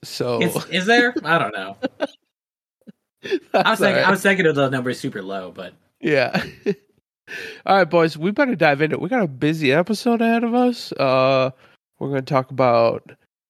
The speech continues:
Speaker 1: the D annual Disney event where they had a shit ton of announcements. Ubisoft Forward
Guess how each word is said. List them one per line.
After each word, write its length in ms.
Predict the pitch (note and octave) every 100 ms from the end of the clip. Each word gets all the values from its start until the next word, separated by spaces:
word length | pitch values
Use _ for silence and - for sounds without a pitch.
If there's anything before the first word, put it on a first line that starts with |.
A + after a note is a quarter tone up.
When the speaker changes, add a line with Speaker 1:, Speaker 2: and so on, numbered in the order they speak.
| _ _
Speaker 1:
the 100 | -
D 580 | B2 C3+ C#3 C#3+ C#3 C#3+ - _ _ _ _ -
annual 460 | C#3+ D3 D3 C3 C3+
Disney 580 | A#2+ C#3+ C#3+ D3+ D#3
event 500 | D#3 D3 D#3 E3+ F3
where 160 | D3 C3+
they 80 | C3+
had 160 | C3
a 60 | B2+
shit 340 | - - F3+
ton 160 | - D#3+
of 80 | D#3
announcements. 760 | D#3 D#3 D3 D#3+ D#3 D#3 C3 -
Ubisoft 560 | C3 C3 C#3 B2 C3
Forward 580 | - C#3 C#3 C#3 C3+ C3